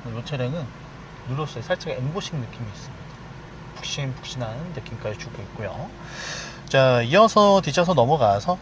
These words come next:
뒷좌석도 같이 영상을 통해서 확인 한번 해보실게요. 자, 뒷좌석 넘어왔습니다. 뒷좌석 영상으로 이렇게 쭉 비춰드리면은, 음,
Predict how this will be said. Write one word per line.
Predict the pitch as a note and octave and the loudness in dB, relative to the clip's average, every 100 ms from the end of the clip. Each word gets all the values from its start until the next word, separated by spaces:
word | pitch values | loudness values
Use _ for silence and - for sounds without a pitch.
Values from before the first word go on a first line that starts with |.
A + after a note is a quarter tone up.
| - | -6
뒷좌석도 | - C3+ B2 A#2 | 0 0 0 -2
같이 | G2+ - | -2 0
영상을 | A2 B2+ E3 | 0 4 4
통해서 | - D3 C#3 D#3+ - - - - - - - - - - | 2 0 4 2 2 -14 -16 -16 -16 -16 -16 -16 -6 0
확인 | C#3+ | 2
한번 | C#3 | 2
해보실게요. | B2 - B2 G2 A2+ F3 - - - - - - - - | 0 -2 0 0 0 -4 -14 -16 -16 -16 -14 -14 -12 2
자, | D3+ C#3+ - | 6 8 6
뒷좌석 | D3+ F#3+ G3 | 4 4 6
넘어왔습니다. | D#3+ D#3 C3+ A#2+ D#3+ C3+ A#2 B2+ - - | 6 8 8 6 0 0 2 0 -4 -8
뒷좌석 | A#2+ - F#3+ F#3+ F#3 F3+ F3+ E3+ D#3+ | -2 4 4 8 8 10 10 10 10
영상으로 | G#2+ B2+ F#3 F3 D#3+ | 6 4 4 4 4
이렇게 | C3 B2 | 0 -2
쭉 | C#3+ C3 | -6 -6
비춰드리면은, | A#2 D3+ C#3 C3 G2+ B2+ | -4 -2 -2 -2 -2 -2
음, | B2 E2 - - - A2+ G#2+ | -4 -6 -10 -12 -12 -8 -6